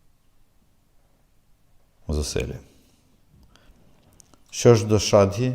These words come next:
дочки Сарвабхаума Бхаттачарі, то їй він порадив розірвати свої стосунки з чоловіком. Щодо цього Шримад Бхагаватам п'ять п'ять вісімнадцять каже:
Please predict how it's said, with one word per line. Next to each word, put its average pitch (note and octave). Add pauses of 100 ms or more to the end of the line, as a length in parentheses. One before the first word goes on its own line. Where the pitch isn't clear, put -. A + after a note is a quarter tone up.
(120)
дочки G2+
Сарвабхаума G2
Бхаттачарі, F#2 (220)
то - (100)
їй G2
він F2
порадив F2
розірвати F2
свої F2
стосунки F2
з -
чоловіком. F2+ (220)
Щодо F#2+
цього G2+
Шримад G2
Бхагаватам E2
п'ять F2
п'ять E2+
вісімнадцять E2+
каже: D#2